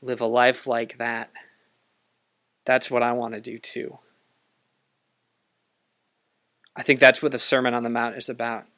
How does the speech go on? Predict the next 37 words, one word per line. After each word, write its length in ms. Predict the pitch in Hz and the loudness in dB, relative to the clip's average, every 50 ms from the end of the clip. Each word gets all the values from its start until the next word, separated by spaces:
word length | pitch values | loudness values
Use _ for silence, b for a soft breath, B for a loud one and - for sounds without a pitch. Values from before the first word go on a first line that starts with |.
| _ _ | _ _
about 280 | - 120 127 120 117 - | -8 -6 -6 -4 -4 -4
how 100 | 131 127 | -4 -4
God 360 | 127 131 123 120 120 123 120 | 0 2 4 4 4 4 2
is 120 | 117 - | 0 -4
for 160 | - 135 120 | -6 -6 -8
everyone. 480 | 107 120 120 131 123 127 127 123 123 127 | -8 -8 -8 -8 -6 -6 -6 -8 -10 -12
He 120 | - - 135 | -14 -14 -8
loves 280 | 123 123 123 127 - | -2 -2 -2 0 -2
everyone. 460 | 127 120 120 120 113 120 117 117 120 117 _ B B B B B B B B B _ | -4 -4 -4 -4 -6 -6 -8 -10 -10 -14 _ B B B B B B B B B _
And 100 | 131 123 | -8 -4
he 100 | 131 131 | -2 0
wants 440 | 135 131 127 127 131 127 - - - | 2 6 6 6 6 6 2 0 0
us 540 | 127 135 139 123 - - - - - - - B B B B B B B B | 2 2 2 2 0 -2 -4 -4 -6 -8 -10 B B B B B B B B
to 180 | - - 151 - | -2 -2 0 2
enter 260 | 131 131 135 139 135 | 2 4 4 4 2
in 460 | 104 117 135 131 135 135 131 123 127 B B B B B B B B B B B B B B B _ _ _ _ _ _ _ _ _ _ _ - 156 - | 2 2 2 0 0 -2 -4 -6 -6 B B B B B B B B B B B B B B B _ _ _ _ _ _ _ _ _ _ _ -16 -10 -8
to 100 | - 135 | 2 4
that 220 | 139 135 127 113 | 6 6 6 4
love, 500 | 131 127 123 120 117 117 - - - - _ _ - | 4 2 4 4 2 0 -2 -10 -16 -18 _ _ -10
to 120 | - - | -6 -4
know 260 | 127 123 127 131 139 | 2 4 6 6 8
that 240 | 139 135 123 120 110 | 8 8 6 6 4
love, 400 | 123 127 123 120 120 120 - - - - _ _ | 2 2 2 2 0 -2 -6 -14 -20 -20 _ _
so 180 | - - - - | -8 -8 -6 -4
that 140 | 127 120 113 | -4 -2 -2
our 80 | 113 | -2
hearts 400 | 110 - - 139 135 123 - - | -2 0 0 0 0 0 -2 -6
are 80 | - 120 | -8 -6
changed, 640 | - - - 127 120 117 120 127 123 - - - - - | -6 -6 -6 -6 -6 -8 -10 -12 -12 -12 -12 -14 -16 -16
and 100 | - 131 | -12 -10
so 160 | - - 127 | -8 -8 -6
we 120 | 123 123 123 | -6 -6 -6
become 580 | 123 123 - - - 135 127 123 127 131 127 - b b b b b b b b _ | -8 -8 -10 -8 -6 -6 -4 -4 -6 -8 -12 -16 b b b b b b b b _
his 560 | - 131 123 123 127 120 - - - - - _ _ _ _ _ _ - | -8 -6 -6 -4 -6 -6 -6 -8 -8 -10 -12 _ _ _ _ _ _ -14
people 520 | - - 135 123 - 123 120 120 117 - _ _ _ _ _ _ _ _ _ - | -8 -8 -8 -6 -6 -6 -8 -8 -10 -14 _ _ _ _ _ _ _ _ _ -18
and 120 | 131 123 | -16 -14
follow 600 | - - - 127 120 120 120 117 113 120 123 - | -8 -2 2 2 2 2 2 0 -2 -4 -6 -12